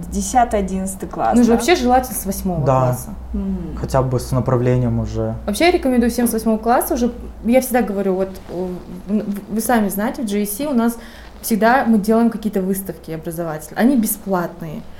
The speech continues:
Speaker 1: Мгм.
Speaker 2: То есть мы, э, приглашаем партнёров с разных учебных заведений, мы проводим ещё профориентационные тесты и так далее. И я говорю, вот в восьмом классе ты можешь уже приходить, и, по крайней мере, ты будешь понимать вообще, где,
Speaker 1: Да.
Speaker 2: что и как.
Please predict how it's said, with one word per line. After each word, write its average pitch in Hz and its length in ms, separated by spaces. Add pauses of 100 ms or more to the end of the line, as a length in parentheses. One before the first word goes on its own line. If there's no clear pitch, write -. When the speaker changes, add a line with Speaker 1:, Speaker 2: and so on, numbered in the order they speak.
Speaker 1:
Мгм. 214 240
Speaker 2:
То 233 80
есть 226 260
мы, 226 240 (260)
э, 202 220
приглашаем 214 500
партнёров 247 440
с - 40
разных 240 300
учебных 214 320
заведений, 190 320
мы 196 80
проводим 190 380
ещё 190 100
профориентационные 196 800
тесты 220 300
и - 20
так 190 180
далее. 180 300 (400)
И 214 80
я 214 220
говорю, 226 260
вот 214 180
в 202 40
восьмом 220 260
классе 311 340
ты 269 60
можешь 226 280
уже 202 140
приходить, 214 720
и, 240 60
по 240 100
крайней 233 300
мере, 359 260
ты - 160
будешь 220 320
понимать 208 460
вообще, 220 420 (580)
где, 208 300
Speaker 1:
Да. - 60
Speaker 2:
что 226 340
и 214 160
как. 202 400